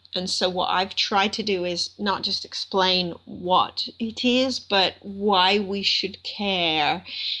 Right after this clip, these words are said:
in a friendly way. So I often, without sounding really obnoxious, try and point me, people to the resources that I've provided for them, 'cause I've tried to write about it.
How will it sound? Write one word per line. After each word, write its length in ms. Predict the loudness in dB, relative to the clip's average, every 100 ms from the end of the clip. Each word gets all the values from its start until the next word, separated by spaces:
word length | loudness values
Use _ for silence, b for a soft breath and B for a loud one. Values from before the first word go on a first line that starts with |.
| B
in 160 | 0 0
a 100 | 0
friendly 520 | -2 0 0 2 0
way. 240 | 2 2 2
So 200 | 0 0
I 220 | 2 0 2
often, 460 | 2 2 -2 -2
without 340 | -4 -4 -4 -6
sounding 480 | -6 -4 -4 -6
really 280 | -4 -4 -2
obnoxious, 520 | -4 -2 -2 0 -2 -2
try 200 | 0 0
and 100 | 0
point 240 | 0 0
me, 140 | -2
people 380 | -6 -2 -2 0
to 100 | -4
the 100 | -2
resources 600 | 0 2 2 2 0 -4
that 160 | -4 0
I've 240 | 0 0
provided 560 | -2 0 2 4 4 2
for 260 | 0 -2 -2
them, 160 | -6
'cause 200 | -10 -6
I've 140 | -6 -2
tried 280 | 0 0
to 100 | 0
write 360 | -2 0 0 0
about 440 | -2 -2 -4 -2
it. 260 | 0 0 -4